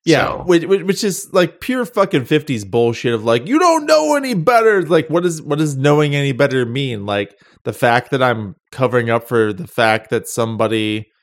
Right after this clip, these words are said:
Speaker 1: is having a, a, like, a real relationship and apparently I can't? Like, wh-, ah, fuck you. Fuck you, old man. <laughs>
Speaker 2: Yeah. And then the, like, the last five minutes of it, just everything goes to absolute shit.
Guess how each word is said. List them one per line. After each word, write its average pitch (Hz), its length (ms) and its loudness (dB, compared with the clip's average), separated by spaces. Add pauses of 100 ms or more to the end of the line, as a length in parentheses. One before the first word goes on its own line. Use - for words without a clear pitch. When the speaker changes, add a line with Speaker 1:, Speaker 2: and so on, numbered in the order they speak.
(240)
Speaker 1:
is 104 160 -10
having 113 400 2
a, 101 120 -4
a, 101 360 -4
like, 110 180 -2
a 107 80 -6
real 110 280 -2
relationship 113 640 -2
and 110 80 0
apparently 113 520 0
I 107 140 2
can't? 127 360 -2
Like, 120 160 -4
wh-, - 160 -6
ah, - 300 -8
fuck - 340 -4
you. 104 460 -2
Fuck 202 240 0
you, 135 160 0
old 95 180 -2
man. 101 300 -2
<laughs> 226 580 0 (220)
Speaker 2:
Yeah. 120 420 0 (480)
And 131 100 -6
then 226 140 0
the, 131 200 -10 (160)
like, 147 200 -8
the 131 80 -10
last 190 360 -4
five 151 380 -2
minutes 131 340 -8
of 107 160 -10
it, 101 140 -12
just - 180 -14
everything 165 420 -4
goes 117 320 -6
to - 80 -8
absolute 110 580 -10
shit. - 460 -10